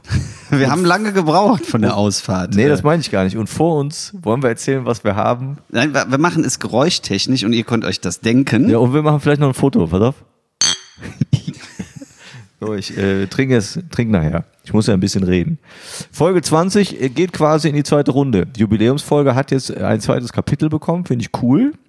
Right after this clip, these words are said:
Speaker 1: Ja.
Speaker 2: Und wir haben überlegt, welches Thema machen wir heute. Wir haben neben unserem Arbeitstreffen gesagt, da können wir einen Live-Podcast aufnehmen. Und das Live-Podcast hat, der Live-Podcast, die Live-Podcast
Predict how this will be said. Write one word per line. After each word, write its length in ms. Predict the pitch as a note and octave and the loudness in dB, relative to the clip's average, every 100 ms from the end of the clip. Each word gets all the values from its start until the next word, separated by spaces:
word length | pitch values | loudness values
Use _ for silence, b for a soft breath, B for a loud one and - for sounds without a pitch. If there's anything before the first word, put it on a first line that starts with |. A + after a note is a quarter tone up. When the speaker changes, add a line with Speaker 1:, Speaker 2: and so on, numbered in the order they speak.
| - B - | -20 B -6
Speaker 1:
Ja. 120 | - - - | -6 -6 -4
Speaker 2:
Und 280 | C3+ C#3+ - | -2 -2 0
wir 120 | B2+ | 2
haben 160 | D3 E3+ | 2 0
überlegt, 520 | A#2 A2 A#2 E3+ - | 2 2 4 0 2
welches 240 | C3+ B2+ | -2 -2
Thema 260 | - D3 C#3 | -2 0 0
machen 240 | A#2 C#3+ | 0 -2
wir 60 | C#3+ | 0
heute. 300 | B2+ C#3+ B2+ | 0 0 0
Wir 100 | G2+ | 0
haben 280 | B2 C3+ - B B B | -2 -4 -12 B B B
neben 300 | A#2 F3 D#3+ | 0 0 0
unserem 320 | C#3 C3+ A2+ | -2 -2 -2
Arbeitstreffen 960 | B2 D#3+ C3+ - - B2+ - A#2 A#2+ - _ - | -2 0 0 -2 -4 -2 -2 -8 -8 -12 _ -4
gesagt, 340 | G2+ G#2+ A2 | 0 0 0
da 60 | A2 | -2
können 180 | B2 A2+ | 0 2
wir 100 | F#2+ | 2
einen 80 | |
Live-Podcast 680 | F#2 G#2+ A2+ - C#3+ - A#2+ | 2 0 0 -2 -2 -2 -2
aufnehmen. 560 | - G2 G2 G2 G2 G2 - b b b b b _ | -2 -4 0 0 0 -2 -8 b b b b b _
Und 180 | G2 F2 | -4 -2
das 100 | - | 0
Live-Podcast 680 | G2+ G#2 - C3 B2+ B2 | 0 0 -2 -2 -2 -2
hat, 280 | - - - _ | -4 -6 -12 _
der 140 | A2+ | 0
Live-Podcast, 840 | A#2+ A2 A#2+ - A#2 - G2+ G2 - | 2 2 0 -2 -4 0 -2 -2 -4
die 220 | G#2 A2 | -2 -2
Live-Podcast 960 | G2+ F#2 F#2 - - G2 E2+ - - | 0 0 0 -4 -4 0 -2 -2 -12